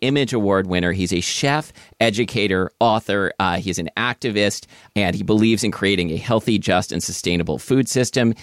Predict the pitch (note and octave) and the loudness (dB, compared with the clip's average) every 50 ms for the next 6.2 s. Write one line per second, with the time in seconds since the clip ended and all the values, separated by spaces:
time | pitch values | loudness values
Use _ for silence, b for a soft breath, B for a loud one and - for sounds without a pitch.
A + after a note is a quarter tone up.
0 | B B B B A2 G#2+ G2 - - G2 F2+ - G#2+ A2+ A#2+ A#2+ B2 B2 A#2 G#2 | B B B B 2 2 2 2 0 -2 -2 0 0 2 2 2 2 2 2 0
1 | - - G#2+ G#2 G2 - G2 E2+ - - G#2 G2+ G2+ G2 - - F#2 F#2 F2 E2+ | 0 0 0 0 0 0 0 -2 0 0 2 2 2 2 2 2 2 2 2 2
2 | F#2 F#2+ F#2+ G#2+ - - G#2 F2 - E2 F#2 F#2+ B1 D2+ E2 - - F#2 E2+ - | 2 2 0 0 0 -2 -4 -4 -2 -2 -2 -2 -2 -2 -2 -2 -2 -2 -2 0
3 | G2 F2+ D#2+ C#2 - - - - G2 F#2 F2+ F#2+ F#2 E2 E2 E2+ E2 F2+ F2+ F#2 | -2 -2 0 -2 -4 -4 -4 -2 0 0 2 0 0 0 0 0 2 2 2 0
4 | F#2+ G#2 G#2+ G2 G2 G#2+ - - E2+ E2+ D#2+ D#2 E2+ D#2 - F2 E2+ E2 E2+ F2+ | 0 0 0 2 2 0 0 0 0 0 2 2 0 -2 -2 0 0 0 2 2
5 | G#2 A2+ - - F2 D#2+ - - E2 E2+ - - - D#2+ C#2+ - - - G2+ A2 | 0 0 0 -2 -4 -4 -4 -4 -4 -4 -4 -6 -6 -6 -6 -6 -4 -2 0 0
6 | B2+ C3+ - | 0 -2 -6